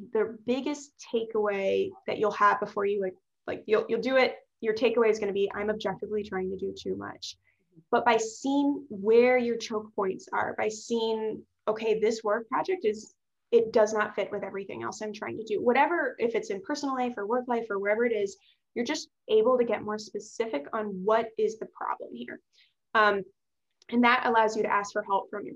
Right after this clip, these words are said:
partner. It allows you to maybe get some more childcare help and explain why you need it. Um, you know, it allows you to get more specific help at home. I have, or sorry, at work, I have a client who just realized that a certain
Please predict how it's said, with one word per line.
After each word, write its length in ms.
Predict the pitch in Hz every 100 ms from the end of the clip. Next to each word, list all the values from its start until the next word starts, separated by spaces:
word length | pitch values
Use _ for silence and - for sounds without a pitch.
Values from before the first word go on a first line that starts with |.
| -
partner. 380 | 277 285 277 277
It 80 | 226
allows 320 | 214 196 190
you 120 | 202
to 40 |
maybe 200 | 190 185
get 240 | 190 214 208
some 100 | 208
more 140 | 202
childcare 680 | - - 269 269 277 269 247
help 240 | 240 247 247
and 80 | 214
explain 680 | 202 - - 220 220 220
why 180 | 202 202
you 200 | 190 196
need 240 | 190 214 240
it. 180 | 240 - - - _ _
Um, 480 | 226 214 202 196 185 -
you 80 | 220
know, 160 | 202 -
it 120 | 208
allows 360 | 208 202 208
you 80 | 214
to 80 | 202 -
get 200 | 214 208 -
more 300 | - 220 214
specific 400 | 214 220 - 202 -
help 200 | 202 190 _
at 100 | - - -
home. 260 | 214 214 220
I 180 | 226 214
have, 160 | 208 202 196
or 80 | 220
sorry, 240 | 220 190
at 80 | 190
work, 240 | 220 233 -
I 40 | 220
have 180 | 214
a 240 | 208 196 190 -
client 380 | - 208 208 208
who 100 | 214
just 220 | 202 214 220
realized 380 | 214 208 196
that 80 | 196
a 60 | 190
certain 600 | - - 226 220 214